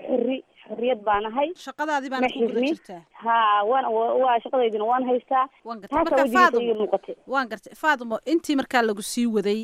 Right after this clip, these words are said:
Speaker 2: ee, markii maxkamadda lagaa kaxeeyey ilaa iyo saldhigga bartamaha magaalada Boosaaso ee booliiska lagu waday, wax, een, caga juglayna ama handadaada ama dhibaato ah oo ay booliisku ku soo gaadhsiiyeen ma jirtaa?
Speaker 1: Maya, maya. Wiil baa,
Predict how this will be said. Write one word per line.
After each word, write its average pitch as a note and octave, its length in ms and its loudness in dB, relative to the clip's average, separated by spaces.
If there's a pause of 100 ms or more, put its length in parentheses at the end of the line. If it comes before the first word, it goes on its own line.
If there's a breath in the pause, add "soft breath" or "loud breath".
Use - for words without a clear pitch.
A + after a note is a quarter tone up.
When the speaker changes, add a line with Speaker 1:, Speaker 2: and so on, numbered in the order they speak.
Speaker 2:
ee, F3+ 120 -4
markii G#3+ 300 -6
maxkamadda A3 380 -2
lagaa G3+ 340 0
kaxeeyey G#3 640 -4
ilaa A#3+ 320 2
iyo A3+ 340 -2 (180 soft breath)
saldhigga A3+ 480 -2
bartamaha A3 480 -2
magaalada G#3 400 0
Boosaaso G3+ 500 2
ee G3+ 60 4
booliiska G3+ 480 2
lagu G3 340 4
waday, E3 180 0 (360 loud breath)
wax, - 360 -2
een, A3+ 220 -6
caga G#3 340 -4
juglayna A3 460 -2
ama G3+ 160 -4
handadaada G3 680 -2 (280 soft breath)
ama A3+ 180 -4
dhibaato A3+ 400 -2
ah A#3+ 160 2
oo A3+ 160 -2
ay G#3 140 -2
booliisku G#3+ 600 -2
ku - 100 -6
soo A3 220 0
gaadhsiiyeen G3+ 520 -2
ma G#3+ 80 -2
jirtaa? E3 460 -12
Speaker 1:
Maya, B3+ 340 0 (480)
maya. A#3 400 0 (640)
Wiil C#4+ 340 0
baa, A#3+ 320 0